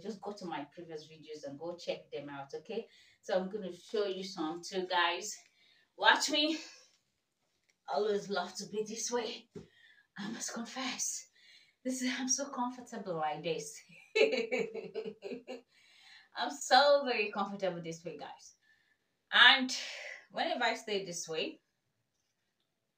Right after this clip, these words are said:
I make sure, you see, watch. You can do something like this.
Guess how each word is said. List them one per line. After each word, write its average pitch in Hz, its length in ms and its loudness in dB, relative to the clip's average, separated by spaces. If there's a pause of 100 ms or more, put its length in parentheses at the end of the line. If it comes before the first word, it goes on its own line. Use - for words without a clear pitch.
(200)
I 240 280 2
make 196 220 0
sure, 165 480 -4 (1600)
you - 60 -20
see, - 320 -4 (180)
watch. 220 340 -2 (1200)
You 208 100 -16
can 226 140 -6
do 254 60 -8
something 240 320 -6
like 185 240 -2
this. 147 320 -10